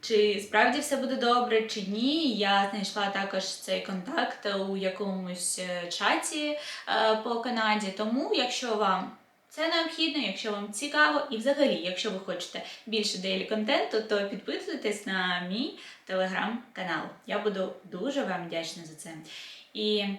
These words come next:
якщо вам не складно, то підтримайте моє відео лайком, коментарем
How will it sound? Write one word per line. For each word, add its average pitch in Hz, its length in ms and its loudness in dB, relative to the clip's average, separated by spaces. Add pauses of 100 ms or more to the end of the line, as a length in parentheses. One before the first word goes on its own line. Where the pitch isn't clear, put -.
якщо 247 240 -4
вам 330 200 4
не 311 60 4
складно, 247 580 2 (100)
то 190 240 0 (240)
підтримайте 294 560 -2
моє 294 260 4
відео 233 520 0 (360)
лайком, 220 680 2 (160)
коментарем 202 880 0